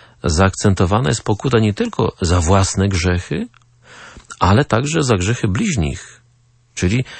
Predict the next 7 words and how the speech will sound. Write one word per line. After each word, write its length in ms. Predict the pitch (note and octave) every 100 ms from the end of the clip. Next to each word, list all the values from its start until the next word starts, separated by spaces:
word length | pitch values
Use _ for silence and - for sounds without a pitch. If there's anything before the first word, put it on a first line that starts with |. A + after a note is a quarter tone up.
| - - -
konieczność 480 | G2 A2+ F#3+ D#3
podejmowania 680 | - F#2 F#2 F2+ E2+ F#2 F#2
też 160 | F2 F2+ -
ofiary 580 | G2 - C3+ F3+ A2 - -
wypraszającej 920 | F#2 F#2 F2 - E2+ F#2 A#2 - F#2 - - -
łaskę 360 | F#2+ G2 - F#2+
nawrócenia. 800 | F#2 E2 D#2+ - D2+ C#2+ - -